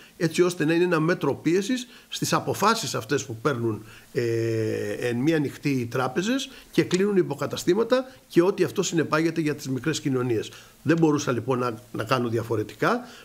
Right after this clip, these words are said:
παρά μαζί με την ερώτηση που είχαμε καταθέσει σαν κοινοβουλευτική ομάδα να επισυνάψω και την αναφορά που μας έστειλε και την απόφαση που μας έστειλε το Δημοτικό Συμβούλιο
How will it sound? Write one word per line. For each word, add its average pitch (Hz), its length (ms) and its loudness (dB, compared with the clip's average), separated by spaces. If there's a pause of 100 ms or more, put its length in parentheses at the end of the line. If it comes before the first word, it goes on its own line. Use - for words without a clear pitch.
παρά 135 440 0
μαζί 127 360 0
με 208 100 6
την 147 160 0
ερώτηση 139 520 0
που 117 140 -8
είχαμε 135 260 0
καταθέσει 117 640 -2
σαν 131 220 -2
κοινοβουλευτική 117 600 -2
ομάδα 151 420 0 (300)
να 143 120 0
επισυνάψω 135 640 -2
και 143 160 -2
την 165 300 0
αναφορά 131 640 0 (220)
που 127 80 0
μας 131 180 -2
έστειλε 131 480 0
και 113 160 -4
την 117 160 -2
απόφαση 127 440 -2
που 123 120 -6
μας 110 160 -4
έστειλε 135 300 -2
το 120 140 -2
Δημοτικό 113 420 -2
Συμβούλιο 123 560 -2